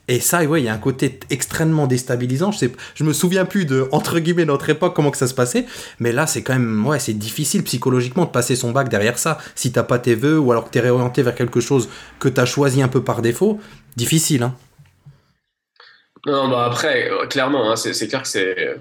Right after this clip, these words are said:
Speaker 2: moi, je, je pense qu'en termes d'état d'esprit, c'est, enfin, c'est, c'est extrêmement difficile pour les,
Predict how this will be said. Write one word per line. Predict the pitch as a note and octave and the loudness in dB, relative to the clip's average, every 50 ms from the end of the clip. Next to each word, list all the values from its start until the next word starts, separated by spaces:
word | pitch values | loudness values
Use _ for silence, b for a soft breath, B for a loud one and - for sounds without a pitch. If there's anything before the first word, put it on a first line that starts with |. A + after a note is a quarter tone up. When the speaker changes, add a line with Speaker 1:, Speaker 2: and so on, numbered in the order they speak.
| - - | -4 -2
Speaker 2:
moi, | A2 A#2 | -2 -2
je, | G#2+ A2+ G#2+ G2+ | 0 0 0 0
je | G#2+ G#2+ - | 0 -2 -4
pense | - C#3 C3 | -4 -6 0
qu'en | - A#2+ | 0 0
termes | A2 - B2 A#2 A#2+ A#2 A2+ A2 | 2 2 2 2 2 0 0 0
d'état | C3+ C#3 C3 D3+ D3 C#3 | 0 0 2 2 2 2
d'esprit, | C3+ C3+ C3 - - - D#3+ D#3 | 2 2 0 -2 -2 0 0 0
c'est, | B2+ - - G2+ G2 | 0 2 0 0 0
enfin, | - - G#2 F#2+ F2+ - - | 2 2 2 2 2 0 -4
c'est, | - - - | -6 -6 -6
c'est | - - - | -8 -8 -8
extrêmement | - A#2+ - - - C3 B2 A#2+ A#2 A2+ | -6 -8 -6 -2 0 2 4 4 2 0
difficile | A2+ A2 - A#2 - - A#2+ - | 0 -4 -4 -4 -2 -2 -2 -2
pour | G#2+ A2 | 0 0
les, | G#2 - - - A#2 - | 2 2 2 2 0 0